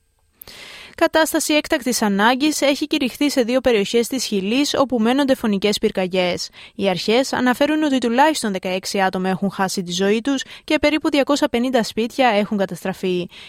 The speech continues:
Οι πυρκαγιές έχουν καταστρέψει περίπου είκοσι χιλιάδες εκτάρια στις περιοχές Νιούμπλε, εν Μπίωμπο.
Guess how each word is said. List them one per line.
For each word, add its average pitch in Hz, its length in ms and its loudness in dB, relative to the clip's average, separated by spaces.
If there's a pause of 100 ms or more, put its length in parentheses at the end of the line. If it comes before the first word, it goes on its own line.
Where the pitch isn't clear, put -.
Οι 202 120 -6
πυρκαγιές 190 640 0
έχουν 285 240 0
καταστρέψει 285 600 0
περίπου 196 340 0
είκοσι 190 240 -2
χιλιάδες 190 400 -2
εκτάρια 254 500 2 (200)
στις - 200 -6
περιοχές 269 420 2
Νιούμπλε, 233 560 2 (100)
εν 240 180 2
Μπίωμπο. 180 600 -2